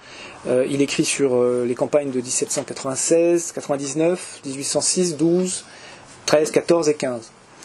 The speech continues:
C'est donc de cette étude des campagnes napoléoniennes que va surgir l'étincelle. Quand ? Eh bien, quand Clausewitz comprend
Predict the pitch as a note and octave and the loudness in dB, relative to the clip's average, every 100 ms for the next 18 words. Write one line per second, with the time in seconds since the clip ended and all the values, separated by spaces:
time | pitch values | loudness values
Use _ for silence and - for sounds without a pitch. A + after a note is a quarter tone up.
0 | - - - - - E3 G#3+ G3 F#3 F3+ | -14 -14 -14 -8 0 2 4 4 2 4
1 | E3+ G3 D#3 C3+ - - - - C#3 D3+ | 4 2 -2 -6 -18 -20 -6 -2 0 0
2 | - - D3+ D#3+ D#3 D#3 D#3+ - D3+ D3+ | 0 0 2 4 4 2 -2 -2 -2 2
3 | D3 D#3 F3+ G#3 A3+ D#3+ D3 D3+ - F3+ | 4 4 4 0 -4 -4 -2 -2 0 -2
4 | E3+ F#3+ D#3 D#3+ D3 C#3 - _ _ _ | 0 -2 -2 -4 -4 -6 -10 _ _ _
5 | _ _ - - - - - - - F3+ | _ _ -20 -16 -14 -14 -16 -16 -6 -4
6 | G3 C4 - - - D#3 D3+ D3+ - - | -2 -4 -8 -16 -6 -2 -2 -4 -10 -4
7 | D3+ - E3 D#3 D3+ D3+ G#3+ - - - | -2 0 0 0 -2 0 -4 -4 -6 -6
8 | - - F3 D3+ D3 | -6 -4 -2 -2 -2